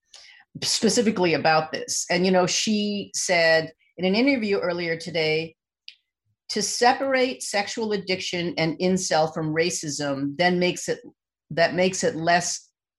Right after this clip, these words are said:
that makes less than of a hate crime is problematic." And I think that's right. So I do see somebody who felt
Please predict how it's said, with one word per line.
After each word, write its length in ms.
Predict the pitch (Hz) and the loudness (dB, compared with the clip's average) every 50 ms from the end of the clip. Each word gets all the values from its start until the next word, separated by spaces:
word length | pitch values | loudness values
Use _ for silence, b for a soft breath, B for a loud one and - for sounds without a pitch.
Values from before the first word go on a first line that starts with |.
| _ _ _ - | _ _ _ -8
that 240 | 147 151 170 165 | -2 -2 -2 0
makes 300 | 165 185 196 196 - - | 2 0 0 0 -2 -6
less 340 | 175 175 180 180 185 185 - | 0 2 4 4 4 2 -2
than 300 | - 165 156 151 151 156 - | -2 -2 -2 -2 -2 -2 -4
of 160 | 156 147 139 | -4 -4 -4
a 80 | 151 147 | -4 -6
hate 320 | 147 - 202 220 220 220 | -4 -4 -4 -4 -4 -4
crime 400 | - - 147 139 135 139 143 135 - | -4 -4 -2 -2 -2 -2 -4 -4 -4
is 160 | 156 151 143 | -6 -6 -6
problematic." 680 | - - 160 151 135 139 147 147 147 139 135 131 127 - | -4 0 2 2 2 2 0 0 0 0 0 -2 -4 -2
And 100 | 151 151 | -2 0
I 60 | 147 | 0
think 220 | 139 - 160 151 143 | 0 -2 -6 -6 -2
that's 280 | 151 139 131 - - | -2 -2 -2 -2 -6
right. 240 | - 95 - 69 - - _ _ B B B B B B B B B B B | -8 -8 -8 -8 -10 -14 _ _ B B B B B B B B B B B
So 540 | - - - 196 175 175 175 170 170 165 - - | -4 0 2 4 4 4 4 4 2 0 2 4
I 160 | 175 185 196 | 6 6 6
do 280 | 190 156 180 220 240 247 | 4 2 0 0 2 2
see 280 | 233 - - 220 208 196 | 0 -2 -2 -4 -4 -4
somebody 800 | - - - 185 175 175 170 175 170 165 165 165 160 160 151 - - - | -4 -2 0 0 0 0 -2 -2 -2 -2 -4 -4 -4 -6 -8 -10 -10 -8
who 140 | 175 165 | -8 -8
felt 480 | - - - 175 160 151 156 147 - - | -8 -2 0 2 2 2 2 -2 -4 -10